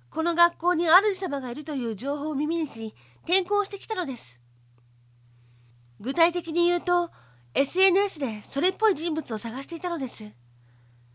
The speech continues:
私は主様をお慕いし、そしてお守りいたします。あ、ここで言う守るというのは、難しい漢字の方の守るです。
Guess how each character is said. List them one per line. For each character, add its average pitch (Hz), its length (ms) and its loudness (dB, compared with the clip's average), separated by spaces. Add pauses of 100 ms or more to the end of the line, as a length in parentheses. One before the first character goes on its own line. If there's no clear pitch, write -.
(1160)
私 262 340 0
は 277 260 6 (440)
主 269 320 4
様 196 400 -4
を - 20 -6
お 220 60 -6
慕 254 240 -2
い - 20 -2
し、 269 380 -2 (560)
そ - 120 -6
し - 140 -2
て - 80 -10 (840)
お 302 100 0
守 320 320 6
り 330 60 -2
い - 20 -10
た 381 120 -2
し - 120 -2
ま 330 100 4
す。 - 240 -10 (1500)
あ、 339 220 10 (540)
こ 311 160 -4
こ 370 140 0
で 415 120 2
言 415 220 4
う 370 40 4
守 392 280 6
る 427 60 -2
と 311 80 -6
い 294 120 -2
う 294 40 -2
の 277 100 -2
は、 202 240 2 (320)
難 247 320 -2
し 359 160 0
い 330 60 -2
漢 320 240 2
字 320 100 -4
の 359 80 2
方 381 160 4
の 285 80 2
守 247 300 2
る 262 40 -4
で 247 120 -4
す。 - 240 -12